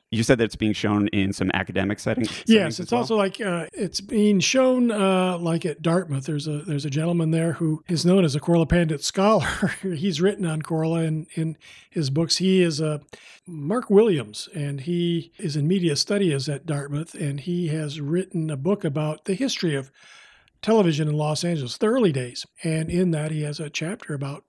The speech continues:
Speaker 2: Corla Pandit, which he's going to update now that he knows that Corla Pandit was African-American. And then it'll also be screened in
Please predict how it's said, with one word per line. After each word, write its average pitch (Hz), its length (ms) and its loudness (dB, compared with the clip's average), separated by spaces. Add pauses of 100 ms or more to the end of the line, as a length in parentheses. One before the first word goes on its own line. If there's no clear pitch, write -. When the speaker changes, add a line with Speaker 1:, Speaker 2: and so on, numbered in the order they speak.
(140)
Speaker 2:
Corla 127 300 -8
Pandit, 139 400 -8
which - 140 -12
he's 147 200 -6
going 143 320 -4
to 143 340 -8
update 175 440 -4
now 147 180 -6
that 147 100 -6
he 151 80 -4
knows 147 340 -4
that 151 200 -6 (580)
Corla 151 260 0
Pandit 160 280 4
was 147 120 -2
African-American. 190 1000 2
And 233 200 2
then 240 120 6
it'll 196 200 4
also 208 300 2
be 170 180 2
screened 180 640 2
in 165 380 -2